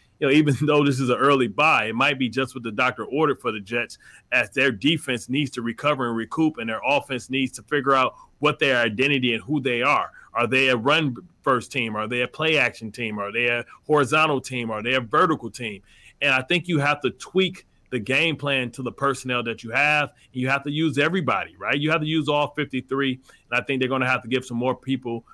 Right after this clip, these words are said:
you know, some opportunities on the offensive side of the ball to just do what they do well, right? You have to find guys and say, "Hey, he does this well.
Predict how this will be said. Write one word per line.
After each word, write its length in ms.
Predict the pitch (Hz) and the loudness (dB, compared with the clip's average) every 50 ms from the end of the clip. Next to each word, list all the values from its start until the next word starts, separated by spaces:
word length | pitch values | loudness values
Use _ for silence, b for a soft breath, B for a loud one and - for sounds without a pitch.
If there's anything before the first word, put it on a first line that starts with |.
| b _ - | b _ -10
you 100 | 147 131 | -8 -8
know, 40 | 110 | -6
some 160 | - 123 117 | -4 0 0
opportunities 560 | 123 127 123 120 104 - 131 131 123 117 110 | 2 2 0 -2 -4 -4 -2 -2 -2 -2 -2
on 100 | 120 113 | -2 -2
the 120 | 113 113 117 | 0 2 2
offensive 420 | 120 117 - 123 110 - 104 - | 2 2 0 -4 -10 -10 -12 -6
side 240 | - 131 123 117 110 | -2 0 2 2 2
of 60 | 107 | 0
the 60 | 101 | -2
ball 500 | 98 - 151 165 156 139 131 123 120 b b b b _ _ | 0 2 4 4 4 4 4 2 -2 b b b b _ _
to 100 | - 143 | -6 0
just 240 | 120 185 190 160 135 | 2 4 4 4 4
do 140 | 131 185 202 | 4 6 6
what 180 | 190 180 - | 6 6 4
they 140 | 190 170 156 | 2 0 0
do 240 | 127 113 165 175 165 | -2 -2 -2 -2 -2
well, 460 | 147 131 151 160 151 117 85 80 82 - | -2 -2 -2 0 0 -2 -4 -6 -12 -8
right? 240 | 104 120 139 151 151 | -4 -4 -4 -2 -2
You 100 | 156 147 | -4 -4
have 120 | 151 131 | -4 -6
to 60 | 139 - | -8 -8
find 340 | - 147 147 147 147 139 | -6 -4 -4 -4 -4 -4
guys 280 | 135 135 139 139 139 135 | -4 -2 -2 -2 -2 -2
and 80 | 127 120 | -4 -6
say, 180 | - 135 127 | -6 -4 -2
"Hey, 180 | 131 143 135 110 | 0 0 -2 -2
he 140 | 110 131 147 | -2 -4 -4
does 240 | 135 143 139 131 | -2 0 -2 0
this 260 | - 143 143 135 - 135 | -2 -4 -6 -6 -4 -2
well. 300 | 139 135 135 131 127 | -2 0 0 -2 -4